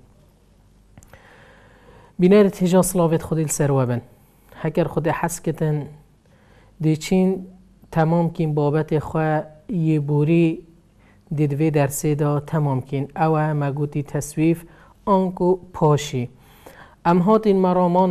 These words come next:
ئەوێ گوت، پشتی هینگە ئەم هاتین مە بەحسێ وێ کرد ئیسلامێ دا یا هەی مەدحی توێژت کردن و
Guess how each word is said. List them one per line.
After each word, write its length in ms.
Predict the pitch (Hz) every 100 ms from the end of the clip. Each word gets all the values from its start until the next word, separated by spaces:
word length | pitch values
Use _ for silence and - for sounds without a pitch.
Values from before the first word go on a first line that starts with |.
| 170
ئەوێ 200 | 170 170 165
گوت، 180 | 165 165
پشتی 240 | - - 165
هینگە 200 | 170 170
ئەم 100 | 156 147
هاتین 240 | 170 170 156
مە 60 | 151
بەحسێ 280 | 151 - 160
وێ 100 | 160 156
کرد 200 | 160 151 156
ئیسلامێ 420 | - 170 160 156 151
دا 120 | 143 147
یا 80 | 143
هەی 140 | 156 147
مەدحی 280 | 156 151 - 151
توێژت 360 | 156 151 151 -
کردن 240 | 147 151
و 80 | 156